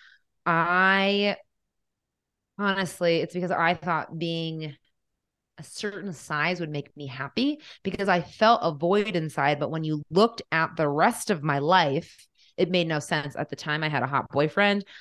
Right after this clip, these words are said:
I had really good friends. I lived in Washington, D C. Like, I was,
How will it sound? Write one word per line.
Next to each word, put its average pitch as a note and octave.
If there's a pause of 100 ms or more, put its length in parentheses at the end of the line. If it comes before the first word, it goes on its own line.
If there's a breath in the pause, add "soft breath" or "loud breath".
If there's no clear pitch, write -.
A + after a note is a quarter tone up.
(100)
I C#3
had C#3+
really D3
good C#3
friends. F#3
I -
lived C#3+
in C#3+
Washington, C#3
D C#3
C. F3+
Like, D#3 (300 soft breath)
I F#3
was, A3+